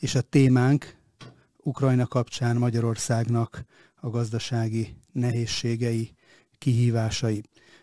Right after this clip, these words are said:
Ugye egy hete tart az orosz-ukrán háború, és a tragikus frontvonalbeli hírek mellett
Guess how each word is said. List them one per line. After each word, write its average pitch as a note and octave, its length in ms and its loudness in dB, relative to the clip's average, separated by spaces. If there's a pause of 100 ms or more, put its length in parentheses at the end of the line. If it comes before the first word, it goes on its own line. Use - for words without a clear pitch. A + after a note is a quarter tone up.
(160)
Ugye C#3+ 140 0
egy D3+ 140 2
hete C3 200 0
tart B2 440 0 (200)
az B2+ 140 -4
orosz-ukrán B2 720 0 (160)
háború, C3+ 600 4 (580)
és A#2 300 -2
a A#2+ 200 2 (240)
tragikus B2+ 720 0
frontvonalbeli B2 800 -2
hírek B2 400 -2
mellett B2 500 0